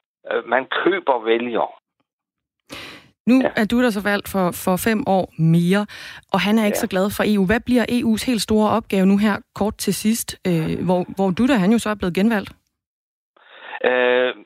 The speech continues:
Speaker 1: ja, den store opgave bliver at fortælle ganske klart til Polen, at hvis vi skal yde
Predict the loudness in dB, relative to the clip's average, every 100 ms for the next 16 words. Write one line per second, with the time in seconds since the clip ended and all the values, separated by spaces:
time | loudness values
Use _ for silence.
0 | _ _ 0 0 0 0 0 -2 -8 -8
1 | -2 0 0 0 0 -2 0 2 2 0
2 | -4 0 0 -2 _ _ -2 0 -2 -6
3 | -16 -4 -4 0 -2 -2 -2 -2 -2 -8
4 | -4 0 0 -2 -8 0 2 2 -4 _
5 | _ _ _ 0 0 0 -2 -4 -6 -2
6 | 0 0 -6 -18 -18 _ -20 -20 -20 _
7 | _ _ -2 -2 -2 -6 -2 -2 0 0
8 | 0 0 0 2 2